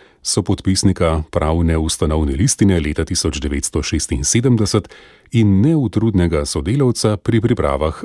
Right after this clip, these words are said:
različnih prireditev. Monsignor Franc Vončina se je rodil leta tisoč devetsto sedemintrideset v Trstu. Osnovno šolo je obiskoval v Rojanu, srednjo pa pri Svetem Jakobu.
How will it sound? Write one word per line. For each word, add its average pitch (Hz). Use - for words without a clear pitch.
različnih 85
prireditev. 92
Monsignor 92
Franc 95
Vončina 80
se 95
je 80
rodil 80
leta 87
tisoč 107
devetsto 82
sedemintrideset 95
v 107
Trstu. -
Osnovno 92
šolo 95
je 85
obiskoval 78
v 101
Rojanu, 92
srednjo 104
pa 107
pri 123
Svetem 87
Jakobu. 69